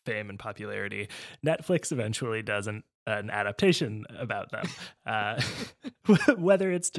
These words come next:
Speaker 1: a sexy Jeffrey Dahmer or <laughs> you know, a sexy Ted Bundy <laughs> or, you know, a sexy third serial killer that I'm blanking on right now. Uh, Netflix
Speaker 2: Uh,
Speaker 1: can
Speaker 2: sexy Michael
Speaker 1: always
Speaker 2: Peterson
Speaker 1: be
Speaker 2: is what
Speaker 1: counted
Speaker 2: you were
Speaker 1: on.
Speaker 2: thinking of.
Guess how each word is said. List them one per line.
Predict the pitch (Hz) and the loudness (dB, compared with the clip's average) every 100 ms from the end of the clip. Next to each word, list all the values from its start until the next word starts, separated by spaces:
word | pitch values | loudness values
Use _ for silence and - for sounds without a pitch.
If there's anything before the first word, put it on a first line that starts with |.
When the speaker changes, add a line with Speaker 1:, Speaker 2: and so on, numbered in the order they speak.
| - | -4
Speaker 1:
a | 160 | -2
sexy | 151 160 - 160 | 0 0 2 0
Jeffrey | 143 131 151 | 0 2 2
Dahmer | 131 117 127 120 113 127 - 117 | 4 2 2 0 0 0 -2 -4
or | 113 113 107 107 - - | -2 -2 -2 -4 -8 -20
<laughs> | - | -2
you | 147 | 0
know, | 127 110 - - - 240 | 2 2 2 0 -4 2
a | 135 | 4
sexy | 165 - 160 156 | 4 6 6 6
Ted | 175 202 | 6 6
Bundy | 247 113 107 131 143 | 6 4 6 8 8
<laughs> | 156 - 381 240 - 269 | 8 4 4 4 4 2
or, | 180 143 143 139 | 4 2 2 2
you | 185 | 2
know, | 147 151 - _ - _ _ _ - - _ - - - - | 6 6 6 _ -20 _ _ _ -20 -20 _ -4 -4 -6 -2
a | 175 | 2
sexy | 175 180 - 185 170 160 151 143 135 127 127 - - | 4 2 2 2 2 2 0 0 0 -2 -4 -8 -8
third | - 147 135 120 - _ _ _ _ | 2 4 4 0 -6 _ _ _ _
serial | - 113 110 110 117 | -4 0 0 0 0
killer | 123 110 | 2 0
that | 113 | -2
I'm | 104 110 | -2 0
blanking | 123 117 127 113 | 2 2 2 0
on | 113 | 0
right | 104 | -2
now. | 110 107 107 - - - | 0 -2 -2 -8 -12 0
Uh, | 123 120 | 2 2
Netflix | - 160 156 165 147 - | 2 -2 0 2 2 0
Speaker 2:
Uh, | 123 | -2
Speaker 1:
can | 117 | -6
Speaker 2:
sexy | - 170 139 | 2 4 6
Michael | 127 113 113 | 6 4 2
Speaker 1:
always | 135 | 0
Speaker 2:
Peterson | 160 135 139 | 0 0 0
Speaker 1:
be | 127 | 2
Speaker 2:
is | |
what | 113 | 0
Speaker 1:
counted | 127 | -2
Speaker 2:
you | 98 | -4
were | 113 | -6
Speaker 1:
on. | |
Speaker 2:
thinking | 123 117 113 | -6 -8 -8
of. | 110 | -10